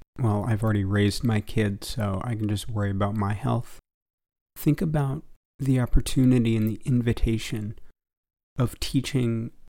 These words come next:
maybe your grandkids at a very early age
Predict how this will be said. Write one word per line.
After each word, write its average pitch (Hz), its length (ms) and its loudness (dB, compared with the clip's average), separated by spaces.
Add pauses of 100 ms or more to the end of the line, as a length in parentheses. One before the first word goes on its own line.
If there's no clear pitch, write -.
(180)
maybe 117 240 2
your 107 220 2
grandkids - 1040 -4 (200)
at 104 120 -4
a 104 80 -4
very 117 580 0
early 117 420 0
age 101 500 -6